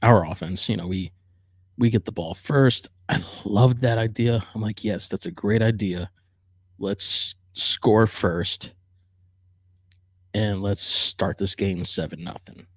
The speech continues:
Move down the field. Do it." What happens? Three and out. End up,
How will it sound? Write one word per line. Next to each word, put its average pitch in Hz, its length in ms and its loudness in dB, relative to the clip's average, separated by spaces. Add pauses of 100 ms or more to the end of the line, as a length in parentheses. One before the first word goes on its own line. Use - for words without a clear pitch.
Move 120 180 4
down 110 180 6
the 95 80 0
field. - 400 -4 (600)
Do 87 200 0
it." - 80 -10 (1900)
What 107 280 4
happens? 156 680 6 (520)
Three 92 280 2
and 92 120 4
out. 78 160 -4 (1400)
End 107 180 4
up, 107 160 6